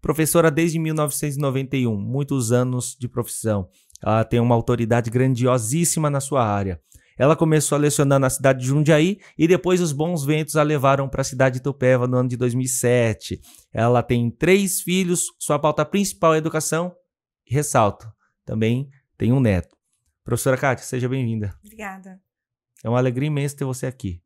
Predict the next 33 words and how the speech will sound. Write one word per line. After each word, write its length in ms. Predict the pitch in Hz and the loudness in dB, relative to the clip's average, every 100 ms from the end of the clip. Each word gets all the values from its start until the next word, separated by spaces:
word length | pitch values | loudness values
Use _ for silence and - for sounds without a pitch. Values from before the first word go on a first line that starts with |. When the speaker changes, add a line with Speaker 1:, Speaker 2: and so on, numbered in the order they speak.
| _ | _
Speaker 2:
Obrigada, 500 | _ 202 202 175 165 | _ -20 -20 -20 -20
boa 160 | 165 208 | -20 -20
noite. 460 | 226 175 160 - _ | -18 -20 -20 -20 _
Speaker 1:
Boa 180 | - 110 | -6 -2
noite. 440 | 131 87 90 - - _ _ _ | 0 -2 -6 -12 -20 _ _ _
Nós 160 | 139 156 | 0 4
também 240 | 180 185 | 4 4
temos 280 | 185 170 160 | 4 2 2
aqui 180 | 151 151 | 0 2
nossa 260 | 147 143 | 0 0
segunda 720 | 135 143 127 135 135 131 120 - _ _ - | 0 -2 0 -2 2 4 4 2 _ _ -2
convidada, 640 | 131 135 143 165 175 180 - _ _ | 0 4 6 6 4 -2 -4 _ _
que 80 | 127 | 4
é 60 | 123 | 6
a 100 | 123 | 6
Evelyn 360 | 165 175 190 | 6 4 0
Komatsu. 580 | - 151 151 147 127 - | -2 0 2 2 0 -2
Ela 160 | 117 123 | 0 2
é 20 | |
conhecida 380 | 131 127 135 131 | 0 -2 0 0
também 300 | 131 127 135 | 0 -2 -2
como 280 | 127 127 _ | -4 -6 _
Evelyn 400 | 139 147 131 139 | 0 0 0 -2
da 220 | 131 120 - | 0 -2 -4
Regularização. 1800 | 104 117 165 175 170 131 160 165 143 139 156 147 143 - - 131 104 87 - _ _ | -6 0 2 4 2 0 -2 0 0 0 -2 -2 -2 -2 0 2 2 -2 -8 _ _
Abre 280 | 110 135 151 | 2 4 4
aspas, 560 | 143 131 - 117 110 - _ _ | 4 2 0 -2 -2 -6 _ _
poderia 400 | 117 110 120 120 | -6 0 2 2
também 260 | 127 127 127 | 2 0 0
ser 200 | - 143 | 0 0
Evelyn 360 | 123 110 123 | 0 -2 -6
da 80 | 123 | -4
Reurb. 500 | 135 165 120 98 87 | -2 0 -2 -4 -6